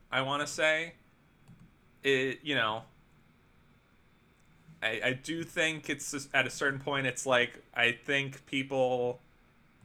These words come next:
already know about Get Out, right? It was fairly popular,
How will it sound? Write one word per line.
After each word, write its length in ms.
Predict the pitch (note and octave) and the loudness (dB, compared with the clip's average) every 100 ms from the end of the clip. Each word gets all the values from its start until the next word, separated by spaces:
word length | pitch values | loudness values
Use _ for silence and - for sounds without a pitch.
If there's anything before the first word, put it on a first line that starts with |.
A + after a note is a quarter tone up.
| - - | -20 -4
already 380 | A2+ A#2+ B2 A#2+ | 2 4 2 0
know 220 | A2 A2 | 0 2
about 400 | B2+ C3+ C#3 C3 | 4 4 4 2
Get 180 | - C3 | 0 4
Out, 320 | C3+ C#3 D3 | 6 6 4
right? 260 | C#3 C#3 C#3+ | 2 2 2
It 80 | C3 | -2
was 160 | A#2+ A2+ | -6 -2
fairly 380 | C3+ C#3+ B2+ A2+ | 2 4 2 0
popular, 760 | B2 B2 A#2+ F#2+ F#2 G2+ G2+ | 2 2 0 -2 -2 -4 -4